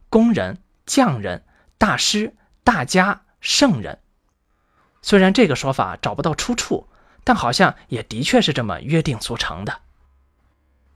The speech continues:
并非自愿学习或者工作，需要别人督促的可谓奴。而想学但水平还不够，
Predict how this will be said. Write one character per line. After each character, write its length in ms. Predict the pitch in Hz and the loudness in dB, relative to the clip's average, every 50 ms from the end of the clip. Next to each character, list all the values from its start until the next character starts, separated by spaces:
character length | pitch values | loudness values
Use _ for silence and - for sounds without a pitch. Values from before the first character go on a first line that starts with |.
| _ _ | _ _
并 160 | - 240 208 | 6 6 6
非 160 | - 240 240 | 8 6 4
自 200 | 233 - 254 233 | 4 2 2 2
愿 180 | 262 262 170 135 | 4 4 2 2
学 180 | - - 113 | 0 -4 -4
习 140 | 127 - - | -4 -4 -6
或 160 | - - 143 | -4 -4 -4
者 100 | 120 101 | -6 -6
工 220 | 101 - 156 175 196 | -4 0 0 0 2
作， 260 | - 185 98 - - _ _ _ _ | 2 0 -2 -2 -8 _ _ _ _
需 160 | - - 208 | -2 0 2
要 120 | 220 196 | 2 2
别 140 | 156 - 156 | 2 2 2
人 160 | 190 202 196 | 2 2 2
督 220 | 190 196 254 254 277 | 0 0 0 0 0
促 260 | - - - 196 135 | -2 -2 -2 -2 -2
的 200 | - 82 - - - _ | -2 -4 -8 -12 -20 _
可 160 | _ - - 110 | _ -6 -4 -4
谓 160 | 110 110 101 | -4 -4 -6
奴。 420 | 101 92 92 95 104 147 226 233 _ - - - _ _ _ _ _ _ _ _ _ _ - - - - - - | -8 -8 -8 -4 -4 -4 -4 -6 _ -20 -20 -20 _ _ _ _ _ _ _ _ _ _ -20 -20 -20 -20 -20 -8
而 160 | - - 208 | 0 2 2
想 340 | 247 - - - 131 92 95 | 2 2 2 2 0 0 -2
学 340 | - - - 120 143 180 - _ | -6 -6 -2 -2 -2 -2 -2 _
但 120 | - 214 | 2 2
水 300 | 180 - - - - 85 | 4 4 2 -2 -2 -4
平 220 | - - - 175 208 | -6 -4 -4 -2 -2
还 160 | 185 151 120 | 0 -2 -2
不 100 | 123 117 | -4 -4
够， 240 | - 117 - - | -4 -4 -4 -4